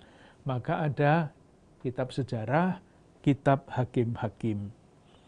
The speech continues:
Sesudah kitab hakim, hakim terakhir adalah Samuel.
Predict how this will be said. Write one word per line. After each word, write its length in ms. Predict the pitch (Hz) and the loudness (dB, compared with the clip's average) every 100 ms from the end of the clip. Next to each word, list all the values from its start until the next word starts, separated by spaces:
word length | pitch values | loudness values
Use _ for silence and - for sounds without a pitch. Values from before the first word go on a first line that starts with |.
| - - - - - - - - - - _ - | -20 -20 -20 -20 -20 -20 -20 -20 -20 -20 _ 0
Sesudah 560 | - 160 156 180 190 | 4 6 10 10 10
kitab 320 | 220 - 208 | 6 2 2
hakim, 560 | 151 156 - 131 170 269 - - - _ - | 4 2 4 2 2 -2 -8 -20 -20 _ -4
hakim 400 | 139 - 143 139 | -2 0 0 0
terakhir 480 | 135 139 - 180 202 | 2 2 6 6 6
adalah 320 | 151 135 131 120 | 2 2 0 0
Samuel. 640 | 131 131 117 110 120 190 | -2 -2 -2 -4 -4 -6